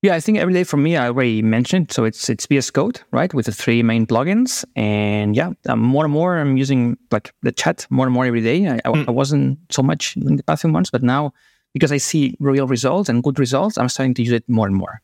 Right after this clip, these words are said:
Speaker 1: rather than just Googling, just, you know, be aware of my context. Because usually when you go to Google, you
Speaker 2: Hmm.
Speaker 1: gotta also give it the context, like, okay, paste the error message that you have or paste the, the code that you have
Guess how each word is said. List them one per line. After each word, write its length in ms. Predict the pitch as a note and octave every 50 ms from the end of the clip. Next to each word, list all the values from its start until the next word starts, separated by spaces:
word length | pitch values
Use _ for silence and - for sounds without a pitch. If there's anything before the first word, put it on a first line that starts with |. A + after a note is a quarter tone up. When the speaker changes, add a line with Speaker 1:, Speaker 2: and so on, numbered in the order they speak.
| _ -
Speaker 1:
rather 200 | G#2 G#2+ G#2 G2+
than 220 | G#2+ G#2+ G2+ G2+
just 180 | - G2+ F#2+ -
Googling, 340 | - B2 C3 C3+ B2+ B2+ A#2 - A2+ -
just, 280 | - G#2+ G2+ - - -
you 60 | A2+
know, 200 | G#2 G#2+ A2 E3 - _ _ D#3 -
be 120 | F3+ E3+
aware 220 | C#3+ B2+ C3 C3 C3
of 100 | A#2+ -
my 100 | A#2 G#2+
context. 380 | - B2+ A#2+ A2+ A2+ A2 -
Because 200 | - - C3+ A#2
usually 340 | D3 D#3 D#3+ D3 C#3 B2+ - _ _ _ _ _
when 100 | - D3
you 60 | C#3 C#3
go 80 | C3+
to 80 | A2+ A#2+
Google, 300 | D#3+ G#3 F#3 D3+ D3 - - _ _ _ _ _ -
you 80 | D3+
Speaker 2:
Hmm. 40 | D3+
Speaker 1:
gotta 120 | D3+ C#3
also 240 | C3 C3 B2 - B2+
give 120 | B2 F3+ G#3
it 60 | D#3+
the 60 | -
context, 380 | - A#2 G#2 G2+ F#2 G#2+ - -
like, 140 | A2+ A2 A2
okay, 200 | A#2 - A#2 G#2+
paste 420 | - - - B2+ A#2+ - - - -
the 140 | B2 - -
error 220 | A#2 A2+ B2 B2 A#2+
message 540 | B2 B2+ B2+ - - C#3+ - - - -
that 180 | - C3+ B2+ B2+
you 60 | B2+ G#2+
have 340 | B2 C#3 C#3 D3 D3 - -
or 160 | D#3 B2+ A2+
paste 500 | - _ C3 A#2+ A#2 A#2+ A2+ - - _ _ _ _ _ _ _ -
the, 340 | A#2 A2 G#2 G#2 G#2 G#2 G#2
the 80 | A#2+ -
code 220 | - - C3+ B2+
that 120 | C#3+ C3
you 60 | C#3 A#2+
have 340 | G#2 B2 C3 C3 - -